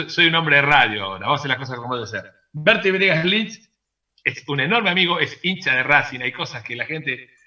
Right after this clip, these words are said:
le-, no hay seres perfectos, es evidente. Pero este, este está, es lindero. Columnista de Infobae,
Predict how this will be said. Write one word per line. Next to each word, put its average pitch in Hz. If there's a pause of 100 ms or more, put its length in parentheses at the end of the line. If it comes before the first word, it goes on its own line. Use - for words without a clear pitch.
(140)
le-, 151
no 185
hay 220
seres 190
perfectos, 117
es 139
evidente. 120 (440)
Pero 196
este, 185
este 185
está, 165
es 156
lindero. 139 (500)
Columnista 180
de 170
Infobae, 185